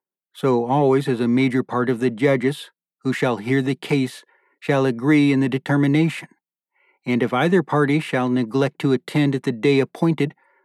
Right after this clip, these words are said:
without showing reasons which Congress shall judge sufficient, or being present shall refuse to strike, the Congress shall proceed to nominate three persons out of each state,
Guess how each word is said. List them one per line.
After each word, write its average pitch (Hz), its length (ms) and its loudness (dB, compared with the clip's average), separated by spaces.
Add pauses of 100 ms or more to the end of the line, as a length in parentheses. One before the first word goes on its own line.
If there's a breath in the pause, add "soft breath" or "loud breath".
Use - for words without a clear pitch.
(180)
without 113 340 -4
showing 127 400 0
reasons 139 600 0
which 123 280 -6
Congress 131 400 0
shall 123 240 -4
judge 123 420 -4
sufficient, 139 580 -4 (520 soft breath)
or 160 120 2
being 160 240 4
present 147 440 -2
shall 127 240 -2
refuse 131 480 -2
to 131 120 -4
strike, 127 480 -2 (460 soft breath)
the 120 80 -6
Congress 147 440 0
shall 139 200 0
proceed 139 460 -2
to 143 80 2
nominate 139 600 2
three 143 260 0
persons 143 520 -2
out 127 160 0
of 117 120 -6
each - 280 -8
state, 139 340 -2